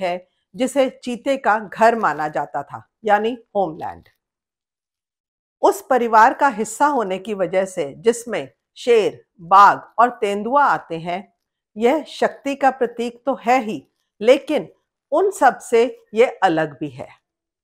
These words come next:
यह दुनिया का सबसे तेज दौड़ने वाला जीव है,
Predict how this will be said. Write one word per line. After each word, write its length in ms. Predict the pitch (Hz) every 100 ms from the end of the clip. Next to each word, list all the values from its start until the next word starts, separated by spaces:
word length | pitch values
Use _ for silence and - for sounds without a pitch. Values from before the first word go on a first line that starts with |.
| _ _ _ _ _ _ 208
यह 380 | 262 370 349 -
दुनिया 520 | 160 226 233 269 330
का 280 | - 190 202
सबसे 720 | - - 254 240 - - 370
तेज 440 | 370 - 247 285 214
दौड़ने 520 | 196 190 185 185 180
वाला 280 | 165 165 170
जीव 380 | 165 180 160
है, 320 | 147 175 202